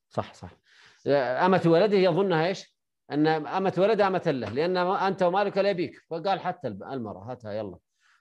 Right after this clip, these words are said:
وأصبح يجامعها الشايب الكبير الأب. هذه مصيبة. نعم.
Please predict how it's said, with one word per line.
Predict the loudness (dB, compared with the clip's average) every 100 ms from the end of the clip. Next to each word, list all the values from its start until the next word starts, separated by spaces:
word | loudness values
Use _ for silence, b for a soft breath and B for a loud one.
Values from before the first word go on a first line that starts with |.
| -2
وأصبح | 0 2 2 4 2 0 -12 _
يجامعها | 0 4 4 4 2 -2 -6 -6 -6 -8 _
الشايب | -14 -2 -2 0 -4
الكبير | -8 -4 -4
الأب. | -2 -4 -4 _ _ _ _ -10
هذه | -6
مصيبة. | -6 -8 -10 -10
نعم. | -10